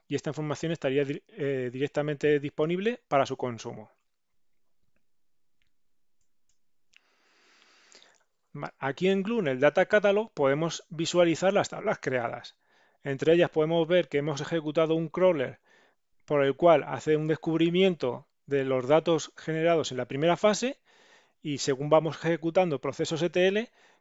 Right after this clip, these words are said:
se van guardando con formato Parquet, que es un formato más optimizado, y dependiendo de cada uno de los stages, ya sea el, el stage, eh, de, con datos cleaned, con los datos transformados o, lo,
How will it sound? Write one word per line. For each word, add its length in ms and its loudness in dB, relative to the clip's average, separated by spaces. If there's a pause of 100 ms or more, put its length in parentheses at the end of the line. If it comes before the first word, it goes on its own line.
(260)
se 180 -4
van 160 0
guardando 420 4
con 120 -8
formato 360 -4
Parquet, 380 -2
que 120 -10
es 40 -8
un 80 -8
formato 320 -4
más 200 -4
optimizado, 680 -4 (380)
y 160 -6
dependiendo 580 0
de 140 0
cada 220 0
uno 180 -2
de 80 4
los 100 -2
stages, 640 -6
ya 220 -10
sea 160 -6
el, 200 -8
el 200 -10
stage, 440 -2
eh, 140 -8
de, 120 -10
con 180 -8
datos 320 0
cleaned, 360 -4 (680)
con 160 -4
los 100 -2
datos 240 0
transformados 680 0
o, 140 -6
lo, 260 -4